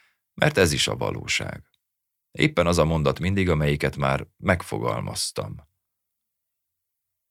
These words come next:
És mire leírnám, ide már nem az, akárhányszor újraírom, annyiszor.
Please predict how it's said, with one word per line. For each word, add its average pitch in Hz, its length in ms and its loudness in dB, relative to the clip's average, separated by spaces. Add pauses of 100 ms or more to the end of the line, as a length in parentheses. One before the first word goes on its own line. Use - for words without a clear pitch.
(460)
És - 160 0
mire 80 180 4
leírnám, 107 560 4
ide 95 180 4
már 80 260 4
nem 87 280 0
az, - 300 -12
akárhányszor 55 720 -2
újraírom, - 760 -8
annyiszor. - 640 -10